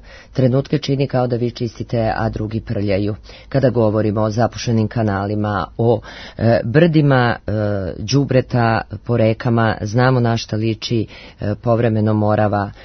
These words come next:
imamo situaciju i Save i Dunava i da ja dalje, e, ne nabrajam. Šta po tom pitanju radi lokalna samouprava? Prvo, u kojoj meri obezbeđuje deponije da ljudi koji ne žele da prljaju imaju gde da odlože otpad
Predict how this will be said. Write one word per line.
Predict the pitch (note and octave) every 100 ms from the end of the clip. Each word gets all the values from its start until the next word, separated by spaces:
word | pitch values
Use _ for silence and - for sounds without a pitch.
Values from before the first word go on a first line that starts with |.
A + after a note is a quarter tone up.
| - - -
imamo | E3+ E3 D3 B2
situaciju | - A#2 A#2 A2+ - A2+
i |
Save | G#2 - A2 A2 G#2+
i | E2 A#2
Dunava | A2+ A2+ A2 A2 G#2
i | -
da | A2
ja | A2 A2 A2+ G#2
dalje, | - G#2+ G#2 G2+ G#2
e, | F2 D#2+ - F#2+ G2
ne | G2 G#2+
nabrajam. | G2 E2 F#2+ D#2 G2 - - -
Šta | - - G3
po | G3+ C#3
tom | C#3 C3
pitanju | A2+ A2 B2+ B2 -
radi | G#2 A2 G#2+ G#2+ G#2+ G2+ - - -
lokalna | G2+ G2+ E2+ G#2+ - G2 F#2
samouprava? | - G#2+ F#2+ D2+ F2 F#2
Prvo, | - A#2 G2+ - -
u | -
kojoj | G2+ C3 C#3
meri | C3 B2+ B2
obezbeđuje | A#2 A2+ A2+ A2 G#2 G#2+ G2
deponije | A2 G#2+ A2 A2+ B2
da | C#3+
ljudi | A2+ A#2+ A2
koji | - G#2
ne | G#2+
žele | G2+ A#2+ C3 C3
da | G2+
prljaju | - G2+ G2+ G#2+ B2+ B2+ - -
imaju | A2+ B2+ B2+ G#2
gde | G#2 G#2
da | G2
odlože | F#2+ G2+ F#2+ F#2+ - -
otpad | A2 - D3+